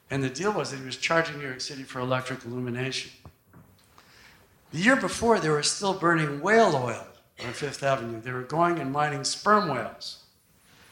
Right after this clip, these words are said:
And taking their oil and burning it in these lamps for high-quality illumination, 'cause the rich people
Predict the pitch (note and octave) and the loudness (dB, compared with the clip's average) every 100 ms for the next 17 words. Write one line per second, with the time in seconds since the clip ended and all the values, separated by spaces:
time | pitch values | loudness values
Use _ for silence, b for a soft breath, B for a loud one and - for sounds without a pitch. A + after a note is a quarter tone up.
0 | b b b D3+ D3 C#3+ G3+ F3+ D#3+ C#3 | b b b -6 -4 -2 -4 -2 0 2
1 | C3 D#3 F3+ D3 C3 C#3+ C3 E3 G3 F3 | 4 8 8 8 2 -2 0 4 6 4
2 | C#3 C#3 C3+ B2+ D#3+ D#3 B2 - B2 C#3+ | -2 -4 -6 -2 2 2 0 -8 -8 -8
3 | C#3+ C#3+ C3 B2+ B2 C#3 C#3+ - A#2+ A#2+ | -8 -10 -8 -10 -6 -4 -6 -8 -14 -8
4 | D3+ D#3+ C3+ B2 C#3 C3+ | -8 -6 -8 -6 -6 -8